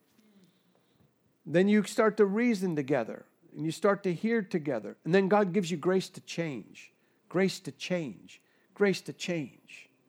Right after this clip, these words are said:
If you want your situation, if you're desperate and you want things to change, persist,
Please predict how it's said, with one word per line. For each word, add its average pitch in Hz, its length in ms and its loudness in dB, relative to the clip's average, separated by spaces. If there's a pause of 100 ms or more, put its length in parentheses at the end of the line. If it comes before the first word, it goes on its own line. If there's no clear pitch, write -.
(1500)
If 151 80 -6
you 269 140 8
want 320 220 8
your 254 100 4
situation, 233 1040 2 (360)
if 180 200 2
you're 277 100 6
desperate 220 760 4 (720)
and 160 120 2
you 226 100 6
want 240 240 4
things 214 300 2
to 170 100 -10
change, 196 640 -4 (720)
persist, - 800 4